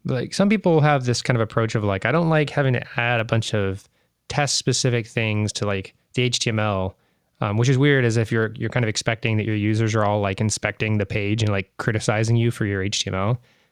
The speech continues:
Um, but, but it is, it's a valid argument. Uh, but there are actually,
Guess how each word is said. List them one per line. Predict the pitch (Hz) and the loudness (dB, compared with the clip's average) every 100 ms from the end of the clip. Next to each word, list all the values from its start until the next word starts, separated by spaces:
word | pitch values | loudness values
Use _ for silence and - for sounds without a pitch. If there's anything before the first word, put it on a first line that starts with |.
| _ 120 | _ -2
Um, | 107 98 98 101 - | -2 0 -2 -2 -2
but, | 113 - 175 | -2 -2 -2
but | 147 | 2
it | 156 | 4
is, | 180 160 | 4 4
it's | 170 160 | 2 2
a | |
valid | 170 160 113 | 2 4 2
argument. | 110 104 95 92 - - _ - | 0 -2 -4 -4 -10 -20 _ -4
Uh, | 110 | -2
but | 107 110 | 0 2
there | 143 | 2
are | 165 185 | 4 2
actually, | 170 131 117 | 2 0 0